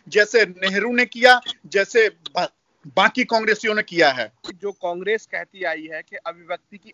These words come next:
Speaker 2: आजादी है, अगर पत्रकार हैं वो अपना एक अभिव्यक्ति की आजादी के साथ साथ अगर वो क-, कांग्रेस से सवाल करते हैं, वो यही तो पूछना चाह रहे थे कि जो कांग्रेस बाटला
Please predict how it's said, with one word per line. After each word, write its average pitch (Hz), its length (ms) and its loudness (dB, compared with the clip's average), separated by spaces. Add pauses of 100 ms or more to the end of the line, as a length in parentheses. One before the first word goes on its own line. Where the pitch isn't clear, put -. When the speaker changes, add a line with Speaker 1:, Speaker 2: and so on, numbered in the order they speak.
Speaker 2:
आजादी 143 500 -6
है, 104 100 -14 (440)
अगर 247 320 0
पत्रकार 214 760 -8
हैं 190 280 -8
वो 208 220 -12
अपना 202 480 -12 (100)
एक 202 240 -8
अभिव्यक्ति 190 640 -6
की 202 120 -20 (100)
आजादी 175 380 -8
के 202 160 -10
साथ 165 280 -6
साथ 165 300 -4 (400)
अगर 208 240 -2
वो 240 160 0
क-, - 140 -16
कांग्रेस 196 540 -4
से 226 180 -4
सवाल 196 400 -4
करते 175 360 -8
हैं, 156 260 -10 (360)
वो 240 140 4
यही 208 420 -4
तो 254 120 -10
पूछना 226 340 -12
चाह 190 180 -6
रहे 180 120 -6
थे 202 140 -8
कि 233 180 -12
जो 220 180 -4
कांग्रेस 190 580 -4
बाटला 196 460 -2